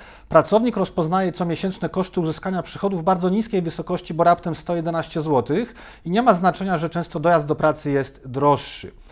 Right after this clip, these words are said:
Więc widzicie, że opodatkowanie czy ozusowanie pracownika z tych trzech powodów jest dosyć nieatrakcyjne. Bardzo często,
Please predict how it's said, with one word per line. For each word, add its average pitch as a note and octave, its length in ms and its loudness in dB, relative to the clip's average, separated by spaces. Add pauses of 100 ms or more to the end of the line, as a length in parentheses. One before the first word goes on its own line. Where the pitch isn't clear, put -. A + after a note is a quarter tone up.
(300)
Więc D#3+ 140 0
widzicie, F#3 360 -2
że F3 240 2
opodatkowanie D#3+ 1000 2
czy E3+ 140 -2
ozusowanie D#3+ 500 2
pracownika D#3 520 -2
z - 60 -12
tych - 140 -8
trzech - 240 -6
powodów D#3 360 0
jest C#3 140 -2
dosyć C3 440 -4 (260)
nieatrakcyjne. B2+ 720 -2 (560)
Bardzo G#3+ 320 2
często, D#3 600 0